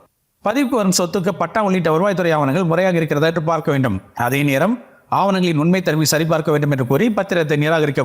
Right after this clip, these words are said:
கூடாது. வருவாய் ஆவணங்களான பட்டா உள்ளிட்ட விஷயங்களை சரிபார்க்க வேண்டும். பொதுமக்களை அலைக்கழிக்க கூடாது.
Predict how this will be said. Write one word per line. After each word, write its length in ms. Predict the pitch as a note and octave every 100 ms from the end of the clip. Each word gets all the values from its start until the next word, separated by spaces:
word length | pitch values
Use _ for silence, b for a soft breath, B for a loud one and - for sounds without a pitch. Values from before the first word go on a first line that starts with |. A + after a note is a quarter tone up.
| C3
கூடாது. 280 | C3 G#2 F#2+ - C#3
வருவாய் 340 | A#3 C#4 C#4 -
ஆவணங்களான 380 | F3+ F#3+ F#3 F#3 D3
பட்டா 180 | D#3+ G#3+
உள்ளிட்ட 220 | F#3+ F3 D#3
விஷயங்களை 280 | D#3 C#3+ F#3+
சரிபார்க்க 440 | F3 F3+ E3+ D#3 D3
வேண்டும். 220 | C3 A2 - -
பொதுமக்களை 520 | A3 C4 A3 - C#3 B2 -
அலைக்கழிக்க 440 | F#3+ F#3 F3+ F3 C#3+
கூடாது. 340 | D3+ C3 G#2+